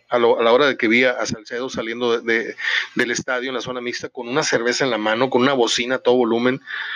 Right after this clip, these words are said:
luego no sé dónde, si en un hotel, si en el lobby de un hotel o en su cuarto, este, diciendo lo que dijo, diciéndoselo al mundo, porque esas, esos videos van al mundo, lo vieron en Colombia, lo vieron en Brasil, lo vieron en Argentina, lo vieron en España, lo vieron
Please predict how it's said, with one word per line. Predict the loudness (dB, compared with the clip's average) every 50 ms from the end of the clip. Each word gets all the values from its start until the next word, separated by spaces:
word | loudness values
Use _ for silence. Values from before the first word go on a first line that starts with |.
| -10 0 2
luego | 4 4 4 4 2 2
no | 2 2
sé | 0 0 0
dónde, | 0 -2 -4 -4 -4 -6
si | -4 -2 0
en | 2
un | 2 2
hotel, | 2 2 2 2 2 2 2 2
si | 0 0
en | 0 2
el | 2 4 4
lobby | 6 6 4
de | 4 2
un | 0
hotel | -2 0 0 2 2 4 2
o |
en | 2 2
su | -2 -4 0
cuarto, | 0 0 0 0 -2 0 0 0 0 0 -4 -14 -16 -16 -16 -18 -20 _ _ _ _ -4
este, | -2 -2 -2 -4 -6 -4
diciendo | -4 -2 -4 -4 -6 -8 -12 -14
lo | -14 -12
que | -10 -6 -6
dijo, | -4 -4 -2 -2 -2 -2 -2 _ _ _ _ _ _ _ _ _ _ _ _ _ _
diciéndoselo | 0 0 0 0 0 -2 -2 -2 0 0 2 2 2
al | 2 2 2
mundo, | 2 4 4 4 4 4 2 4 6 4 4 4 -2 _ _ _
porque | -6 -6 -2 -2 -2
esas, | 0 0 0 0 0 -2
esos | 0 0 2 4 2 2
videos | 4 4 4 4 4 4 2
van | 0 -2 -2 -6 -12 _ _
al | -2 -2 0 -2 -2 0
mundo, | 2 2 4 4 2 2 0 0 2 0 0 0 -6 _ -18 -18 -18 -18 -20 -20 -20 -20 _ _ _ _ _ _ _ _ _ _ _ _ _ _
lo | _ 2 4 4
vieron | 4 2 2 2 0 0
en | -2 -2
Colombia, | 0 2 4 4 4 2 2 0 0 0
lo | 0 0
vieron | 0 0 0 0
en | -2 -2
Brasil, | -2 -2 -2 -2 -2 -4 -4
lo | -6
vieron | -8 -6 -6 -4
en | -4 -4
Argentina, | -4 -4 -8 -10 -10 -4 -2 0 2 2
lo | 2 2
vieron | 0 0 0 0 -2 -2
en | -2 -2
España, | -2 -2 0 -2 -2 -2 -2 -4 -6
lo | -4 0
vieron | 0 2 2 0 -2